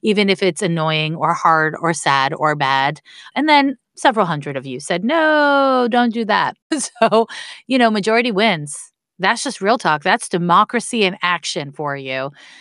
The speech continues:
The reason why I struggled with this is many reasons, really. One is, as I've mentioned on the podcast, I think once before, a huge part of why I started Ghost of a Podcast was because of my concerns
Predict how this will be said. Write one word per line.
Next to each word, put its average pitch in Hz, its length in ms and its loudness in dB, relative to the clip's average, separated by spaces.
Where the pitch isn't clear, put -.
The 277 140 -4
reason 311 580 2
why 220 420 4
I 185 80 0
struggled 143 680 -6
with 170 240 -2
this 156 500 -8
is 170 580 2
many 226 560 4
reasons, 160 480 -2
really. 151 340 0
One 226 460 2
is, 254 300 4
as 208 220 2
I've 208 100 6
mentioned 285 340 2
on 277 120 6
the 247 80 0
podcast, 185 560 -4
I 185 60 -6
think 196 260 -6
once 175 380 -2
before, 160 600 0
a 190 80 0
huge 240 340 2
part 202 240 0
of 180 160 -6
why 185 220 2
I 180 100 -2
started 180 760 0
Ghost 185 280 4
of 170 100 -4
a 165 40 -4
Podcast 135 680 -4
was 220 160 2
because 226 320 2
of 220 80 0
my 214 160 4
concerns 185 500 0